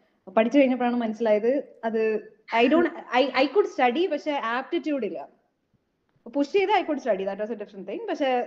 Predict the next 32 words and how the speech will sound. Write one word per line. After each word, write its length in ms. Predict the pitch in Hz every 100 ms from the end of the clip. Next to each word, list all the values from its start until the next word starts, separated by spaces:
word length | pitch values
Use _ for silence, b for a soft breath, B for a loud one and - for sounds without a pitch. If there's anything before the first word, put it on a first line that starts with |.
| -
uh, 320 | 233 240 240 240
I 120 | -
didn't 240 | 247 311 311
feel 260 | 302 302
great 560 | 240 226 233 254 262 - _ _
doing 320 | 190 190 165 143
it. 180 | - _ _ _ _ _ _ _ _ _ _
I 180 | 233 254
was 160 | 269
more 200 | 285 269
of 100 | 269
a 60 | 262
math 300 | 214 185 185
person. 360 | 170 - - - _
അപ്പം 420 | 196 190 208 202 -
fortunately 560 | 247 262 311 311 311
I 80 | 349
was 100 | 302
hired 300 | 302 247 247
by 120 | 262
Musicma. 420 | 254 233 233 240
I 140 | 285 269 254
enjoyed 420 | 269 294 311 285
what 180 | 220 196
I 80 |
did 180 | 180 156
there. 140 | 139 123 - - - -
Even 240 | 220 226
though 140 | 220 220
it 120 | 214
was 140 | 214
a, 220 | 208 208